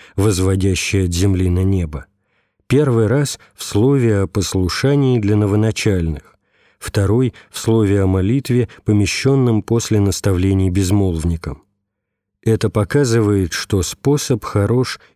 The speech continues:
и для начинающих, и для преуспевших. Величайшее достоинство его в том, что он при всей удовлетворительности своей вполне безопасен.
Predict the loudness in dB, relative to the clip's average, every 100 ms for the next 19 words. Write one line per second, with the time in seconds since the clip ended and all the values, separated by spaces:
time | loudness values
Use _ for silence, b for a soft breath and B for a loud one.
0 | -2 0 2 2 0 0 0 2 2 0
1 | -2 -2 -4 -4 B B 0 2 0 0
2 | 0 0 -2 0 0 -2 -8 -12 _ _
3 | _ _ _ _ _ _ _ _ 2 2
4 | 2 2 2 0 0 0 2 -2 0 0
5 | 2 2 -2 0 0 2 0 -2 0 0
6 | 0 -2 B B -12 -4 0 2 2 0
7 | 0 -2 -2 -2 0 0 0 0 0 0
8 | 0 0 0 -2 0 0 -2 -4 -2 0
9 | 0 2 -2 -4 b -20 -4 0 2 2
10 | 2 2 0 0 -2 -2 -4 -2 -6 -10